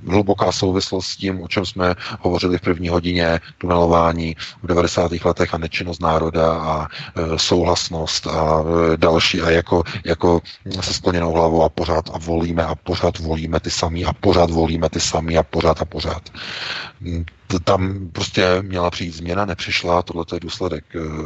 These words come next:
sklízení hořkých pro-, plodů. E, no, jak napsal Ernest Hemingway, sklízení hořkých plodů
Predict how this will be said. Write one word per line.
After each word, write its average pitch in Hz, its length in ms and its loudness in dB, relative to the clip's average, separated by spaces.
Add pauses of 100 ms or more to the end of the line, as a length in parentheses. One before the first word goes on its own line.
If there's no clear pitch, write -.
(120)
sklízení 92 600 2
hořkých 85 520 -4
pro-, 87 200 2 (180)
plodů. 80 460 0 (880)
E, 80 40 0
no, 87 200 4
jak - 220 0
napsal 85 580 -2
Ernest 82 380 -8
Hemingway, 80 600 -2 (260)
sklízení 78 520 0
hořkých 80 400 -4
plodů 78 440 -2